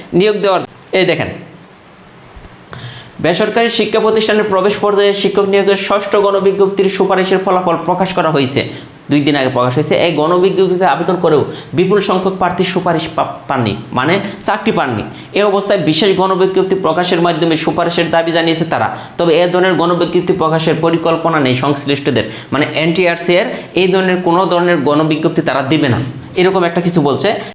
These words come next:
এই যে এখানে দেখেন যে বেসরকারি শিক্ষক নিবন্ধন প্রত্যয়ন কর্তৃপক্ষের একটি সূত্র জানিয়েছে, বেসরকারি স্কুল, কলেজ, মাদ্রাসা ও কারিগরি শিক্ষা প্রতিষ্ঠান প্রবেশ পর্যায়ে শিক্ষক নিয়োগের বিধিমালায় আমূল পরিবর্তন আনা হয়েছে। এটা কিন্তু আমি আগেই বলছি। এর মধ্যে দিয়ে দেখেন শিক্ষক নিবন্ধন যুগের সমাপ্তি ঘটছে।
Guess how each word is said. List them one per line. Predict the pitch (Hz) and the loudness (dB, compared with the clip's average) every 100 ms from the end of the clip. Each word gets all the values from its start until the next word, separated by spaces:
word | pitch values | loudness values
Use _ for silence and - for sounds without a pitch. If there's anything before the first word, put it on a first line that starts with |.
| - - | -10 -2
এই | 202 | 2
যে | 208 | 2
এখানে | 220 247 | 2 0
দেখেন | 160 123 185 220 | 0 0 2 4
যে | 190 | 2
বেসরকারি | 160 190 196 226 | 2 0 2 0
শিক্ষক | - 208 202 196 | 2 0 0 2
নিবন্ধন | 202 202 202 196 | 2 4 2 2
প্রত্যয়ন | 208 202 202 202 202 | 0 -2 0 0 2
কর্তৃপক্ষের | 202 202 175 160 - 135 156 127 | 0 0 -2 -2 0 0 0 -2
একটি | 185 185 | -2 0
সূত্র | - 208 202 208 | 2 2 2 2
জানিয়েছে, | 185 180 135 131 127 | 2 2 2 0 0
বেসরকারি | 113 170 190 202 208 | 0 0 0 0 2
স্কুল, | 190 - 214 | 0 0 0
কলেজ, | 202 202 196 180 | 0 0 0 0
মাদ্রাসা | 180 175 160 175 175 | 0 0 0 0 0
ও | |
কারিগরি | 165 170 165 170 | 0 0 0 0
শিক্ষা | 156 156 175 | 0 -2 0
প্রতিষ্ঠান | 160 175 170 170 170 | 0 0 0 -2 0
প্রবেশ | 165 165 165 - - - | 0 0 0 -4 -12 -4
পর্যায়ে | 170 151 135 123 170 - - - | -2 0 0 0 0 -6 -10 -4
শিক্ষক | 190 190 190 | -2 0 2
নিয়োগের | 190 185 165 | 2 2 2
বিধিমালায় | 135 151 165 151 110 | 2 2 2 0 0
আমূল | 117 185 196 196 | 0 2 0 2
পরিবর্তন | 190 175 180 175 | 2 2 0 0
আনা | 147 131 | 0 2
হয়েছে। | 131 131 | 0 0
এটা | 139 | 0
কিন্তু | 156 147 | 0 0
আমি | 135 | 0
আগেই | 135 139 | 0 2
বলছি। | 123 123 190 - - - | 2 2 0 -2 -8 -2
এর | 175 214 | 0 2
মধ্যে | 214 175 208 | 0 2 2
দিয়ে | 196 175 | 4 2
দেখেন | 170 160 | 2 0
শিক্ষক | 160 190 175 | 0 0 0
নিবন্ধন | 185 180 185 180 | 2 2 2 0
যুগের | 147 156 156 | 2 2 2
সমাপ্তি | 156 151 147 165 | 0 -2 0 -2
ঘটছে। | 120 120 - 104 - | 0 -2 -2 -4 -6